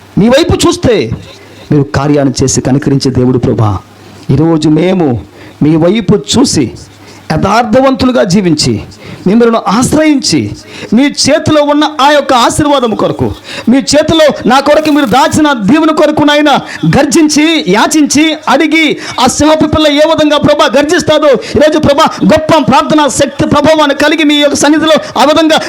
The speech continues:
గర్జించే ప్రార్థనా జీవితాన్ని మీరు మాకు ఇవ్వండి. అవి కలిగి మేము ప్రభా మీ ద్వారా పొందాలి.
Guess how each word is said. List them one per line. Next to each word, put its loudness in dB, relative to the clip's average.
గర్జించే 2
ప్రార్థనా 2
జీవితాన్ని -2
మీరు 0
మాకు -2
ఇవ్వండి. -4
అవి 0
కలిగి -2
మేము 2
ప్రభా -2
మీ 0
ద్వారా -2
పొందాలి. -4